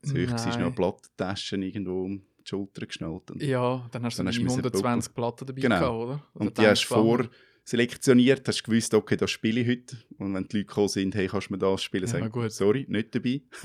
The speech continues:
Speaker 1: <laughs>
Speaker 2: Ja, aber das ist auch noch nicht so State of the Art gewesen, oder? Also das, ich han, ich han das irgendwie noch viel friedlicher in Erinnerung.
Speaker 1: Also du meinst, dass die Leute,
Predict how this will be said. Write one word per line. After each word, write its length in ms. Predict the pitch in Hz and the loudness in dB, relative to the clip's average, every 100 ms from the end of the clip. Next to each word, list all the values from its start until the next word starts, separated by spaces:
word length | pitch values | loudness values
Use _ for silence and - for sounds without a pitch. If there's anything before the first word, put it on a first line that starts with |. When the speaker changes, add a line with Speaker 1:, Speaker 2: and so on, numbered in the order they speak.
| - | 0
Speaker 1:
<laughs> 340 | - 175 - - | 2 -2 -2 2
Speaker 2:
Ja, 180 | 156 | 4
aber 160 | 175 156 | 4 4
das 180 | 156 156 | 6 6
ist 140 | 160 | 6
auch 80 | 160 | 4
noch 120 | 160 | 4
nicht 140 | 156 143 135 | 2 0 -2
so 140 | 135 | -2
State 420 | - 139 139 - | -4 -2 -2 -4
of 140 | - - | -12 -8
the 100 | - | -4
Art 340 | 117 123 139 - | 0 0 -2 -10
gewesen, 320 | - 120 113 | -8 -6 -4
oder? 360 | 120 147 165 135 | -2 -2 -4 -8
Also 240 | 127 127 | -4 -4
das, 300 | 127 - - _ _ _ _ _ _ _ _ _ _ - | -6 -8 -10 _ _ _ _ _ _ _ _ _ _ -10
ich 160 | 143 | -4
han, 280 | 143 135 127 - | -2 -4 -6 -12
ich 100 | - | -8
han 100 | 120 | -8
das 120 | 117 | -4
irgendwie 240 | 117 117 | -4 -2
noch 140 | 117 117 | -4 -4
viel 280 | 120 120 120 | -4 -4 -6
friedlicher 480 | 123 123 127 127 | -6 -6 -8 -8
in 140 | 120 123 | -6 -6
Erinnerung. 460 | 117 117 117 117 117 - _ _ _ _ _ _ _ | -6 -6 -6 -8 -12 -20 _ _ _ _ _ _ _
Speaker 1:
Also 160 | 101 110 | -12 -2
du 100 | 110 | 4
meinst, 320 | 107 107 - | 6 4 0
dass 140 | 107 | -4
die 140 | - 113 | 2 2
Leute, 300 | 107 - | 2 0